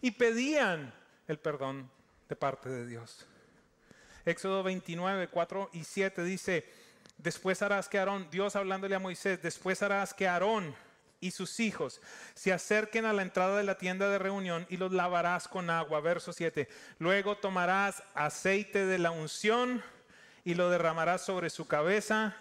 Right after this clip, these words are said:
y lo ungirás". Ese fue el instante en el cual entonces empezó ese proceso de los sacerdotes, cuando entonces ellos tenían que venir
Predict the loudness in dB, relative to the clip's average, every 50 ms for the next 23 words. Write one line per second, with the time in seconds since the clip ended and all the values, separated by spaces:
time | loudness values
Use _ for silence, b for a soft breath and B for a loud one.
0 | -10 -6 -4 -2 -2 0 0 2 2 2 2 2 0 -2 -6 -10 -18 -20 -12 _
1 | -2 -2 0 0 -2 -4 -4 -4 -2 0 2 2 0 0 -4 -8 -12 B B B
2 | B B B B 2 2 2 2 0 -2 -4 -4 -2 0 0 0 2 2 0 -2
3 | -2 -2 -4 -4 -4 -4 -2 0 0 0 0 B B B B B B -4 -4 -4
4 | -4 -2 0 0 0 0 0 -4 -4 -2 -2 -4 -4 -2 0 0 0 0 -2 -8
5 | B B B -8 -8 -8 -4 -4 -4 -4 -2 0 -2 0 0 -2 -4 -4 -6 -4
6 | -4 -4 -4 -2 0 0 0 0 -2 -4 -4 -4 -4 -2 -4 -4 -2 0 0 0
7 | 2 2 0 0 0 -2 B B B B B -8 -4 -4 -2 -2 0 0 0 0
8 | 0 0 -2 -4 -6 -6 -6 -6 -6 -4 -4 -6 -4 -4 -4 -2 0 0 0 0
9 | 0 0 -2 0 0 0 0 0 0 0 -2 -4